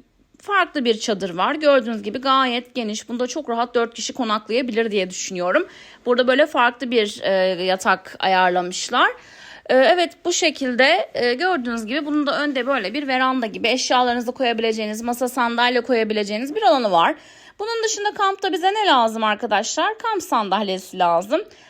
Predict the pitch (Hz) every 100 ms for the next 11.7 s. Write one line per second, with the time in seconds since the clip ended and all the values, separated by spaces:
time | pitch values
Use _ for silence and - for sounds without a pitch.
0 | - - 339 370 440 440 381 381 330 294
1 | 302 349 392 392 - 294 - 302 311 311
2 | 302 254 247 247 262 - - - 220 226
3 | 403 - - - - 403 403 302 262 240
4 | - 370 330 320 285 233 196 240 285 254
5 | 269 262 262 233 - 180 180 214 294 285
6 | 269 220 180 160 160 240 - 285 - 302
7 | 285 269 277 262 269 247 247 254 - 226
8 | 196 170 180 - - - - - 294 294
9 | 311 285 277 294 302 294 285 294 262 285
10 | 254 247 240 247 233 202 175 165 208 _
11 | _ _ - 302 214 180